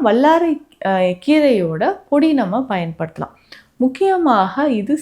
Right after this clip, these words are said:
சிறுநீரகம் சார்ந்த பிரச்சனைகளுக்கு ரொம்ப நல்ல ஒரு ரிசல்ட் கொடுக்குதுன்னு சொல்லலாம்.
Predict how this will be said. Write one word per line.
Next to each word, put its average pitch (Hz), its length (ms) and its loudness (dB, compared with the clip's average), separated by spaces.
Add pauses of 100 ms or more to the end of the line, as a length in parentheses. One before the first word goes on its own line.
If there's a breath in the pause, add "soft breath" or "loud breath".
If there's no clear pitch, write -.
சிறுநீரகம் 320 600 0
சார்ந்த 220 420 -2
பிரச்சனைகளுக்கு 190 920 -4
ரொம்ப 240 400 2
நல்ல 226 420 4
ஒரு 170 440 -2
ரிசல்ட் 196 420 -2
கொடுக்குதுன்னு 180 400 -4
சொல்லலாம். 160 420 -8